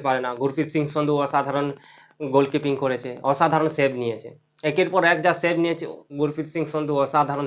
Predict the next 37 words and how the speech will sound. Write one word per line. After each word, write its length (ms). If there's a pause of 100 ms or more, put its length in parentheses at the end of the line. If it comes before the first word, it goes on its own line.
সেভ 120 (100)
নিয়েছে 260
গুরপ্রীত 340
সিং 80 (100)
সন্ধু। 220 (1400)
The 180 (120)
wall, 240 (1400)
the 100 (120)
wall, 180 (120)
কেন 120 (100)
বলি 200
আমরা 200
গুরপ্রীত 300
সিং 180
সন্ধুকে 300 (120)
এই 160
ম্যাচে 240 (120)
আমরা 140 (100)
দেখতে 240
পেলাম 200
যে 140
গুরপ্রীত 300
সিং 140
সন্ধুকে 320
আমরা 200
the 180
wall 240
কেন 120 (140)
বলি? 160 (960)
তো 60 (160)
সেকেন্ড 300
হাফে 160 (100)
ঊনপঞ্চাশ 480
মিনিটের 320
মাথায় 280
বর্জা 300
হেরেরা 220